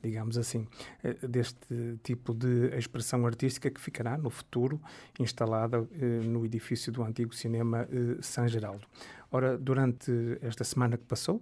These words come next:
eh, terminou ontem, isto, claro, eh, para quem está a ouvir a emissão de sábado, eh, terminou ontem, decorreu então esta décima sexta Conferência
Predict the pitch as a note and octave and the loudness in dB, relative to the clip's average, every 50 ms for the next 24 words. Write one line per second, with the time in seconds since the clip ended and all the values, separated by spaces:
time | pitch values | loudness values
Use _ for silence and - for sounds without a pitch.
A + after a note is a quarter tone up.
0 | - - A2 A2+ G#2 G#2 G#2+ G#2+ - - A2 A#2 A#2 A2+ A#2 A#2 A#2 A#2+ A#2+ A2+ | -4 -6 -6 -6 -4 -6 -6 -6 -6 -4 -2 -2 0 2 2 2 4 2 2 0
1 | - G#2+ G#2+ - C#3 A2+ - - - _ - - - A#2 A2+ A2 A2 A2 - - | -2 -6 -8 -8 -12 -14 -14 -16 -20 _ -16 -6 -4 -4 -4 -4 -6 -10 -10 -10
2 | B2 A2+ A2+ A2 G#2+ - A#2 A#2 G#2+ - A2 G#2+ - - C3 A#2 A#2 A#2 A2+ A#2 | -8 -8 -8 -8 -6 -6 -6 -6 -4 -6 -6 -6 0 2 2 4 4 2 2 2
3 | A#2 A2+ A2+ A#2 A#2 - - A#2+ A#2 A2+ - - B2 A#2 A#2+ C3 B2 - - - | 2 2 2 0 0 0 0 -2 -2 -2 0 0 0 2 2 0 -2 -4 -8 -16
4 | - - - - - - - - B2 C3 A#2+ - C3 A#2+ A#2+ A#2+ A#2 A#2+ A#2+ A#2+ | -16 -16 -16 -16 -18 -12 -4 -4 -4 -2 0 0 2 4 4 4 4 4 4 4
5 | B2 B2 B2 C3+ B2+ B2 C3+ C3 - B2+ B2+ C3 B2 B2 B2 A#2+ B2 B2 A#2 A#2 | 4 4 4 2 2 2 2 2 2 2 4 4 4 4 4 4 4 2 0 2
6 | A#2 A#2 A2+ - - - B2 A2+ A2+ A2+ - B2 A#2 - A#2+ A2 - G#2+ - C3 | 2 0 -2 -2 -2 -4 -4 -2 -2 -4 -2 -2 -2 -2 -2 -4 -4 -4 -2 -2
7 | A#2 - - A#2+ A#2 A2 A2 - - B2 A2+ A2+ A2+ A2+ - | -2 -2 0 -2 0 0 -2 -2 -2 -2 -2 -2 -2 -6 -6